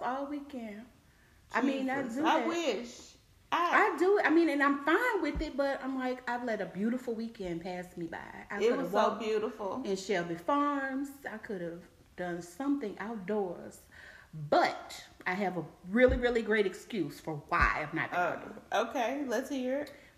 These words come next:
Speaker 1: Don't judge me.
Speaker 2: Mm-hmm.
Speaker 1: I started watching Power.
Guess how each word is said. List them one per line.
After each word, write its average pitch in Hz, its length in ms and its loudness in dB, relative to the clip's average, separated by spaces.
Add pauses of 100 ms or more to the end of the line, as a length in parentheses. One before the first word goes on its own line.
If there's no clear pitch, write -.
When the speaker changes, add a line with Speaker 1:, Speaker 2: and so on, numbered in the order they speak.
Speaker 1:
Don't 165 280 0
judge 294 260 2
me. 170 320 -6 (160)
Speaker 2:
Mm-hmm. 214 260 -2 (1500)
Speaker 1:
I 170 80 -10
started 202 380 -8
watching 190 260 -12
Power. 170 460 -12